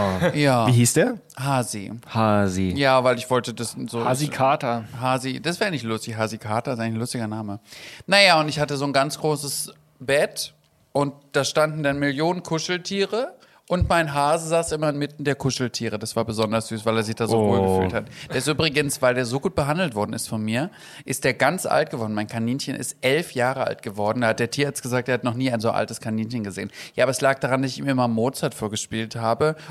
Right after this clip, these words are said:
Speaker 1: und ihm wahnsinnig teures Futter gekauft. Aber er war ein Deluxe-Kaninchen. Er hat gelebt wie,
Speaker 2: <laughs>
Speaker 1: wie heute die Geissens, musst du dir mal vorstellen. Naja, und, und, ähm,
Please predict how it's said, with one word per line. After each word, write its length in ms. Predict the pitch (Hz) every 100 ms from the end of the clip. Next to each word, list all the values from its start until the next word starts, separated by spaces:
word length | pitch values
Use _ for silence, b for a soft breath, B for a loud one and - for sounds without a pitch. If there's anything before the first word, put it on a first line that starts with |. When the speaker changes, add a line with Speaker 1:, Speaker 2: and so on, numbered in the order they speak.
| -
Speaker 1:
und 220 | 185 156
ihm 180 | 131 113
wahnsinnig 380 | 117 135 147
teures 300 | - 131 135
Futter 280 | - 135 139
gekauft. 420 | 107 - 98 -
Aber 120 | 113 110
er 100 | 110
war 80 |
ein 100 | 120
Deluxe-Kaninchen. 1000 | 117 123 123 131 - - 107 98 98 -
Er 40 | 110
hat 60 |
gelebt 340 | - - 190 156
wie, 140 | 139
Speaker 2:
<laughs> 260 | 143 151 -
Speaker 1:
wie 60 | 135
heute 340 | 131 135 135
die 80 | 117 127
Geissens, 680 | 123 123 135 - 104 98
musst 160 | 113 104
du 60 | 110
dir 80 |
mal 160 | 104 104
vorstellen. 520 | - 107 - - - - -
Naja, 360 | 180 185 131
und, 340 | 113 123 123 127
und, 320 | 127 127 135
ähm, 340 | 127 123 123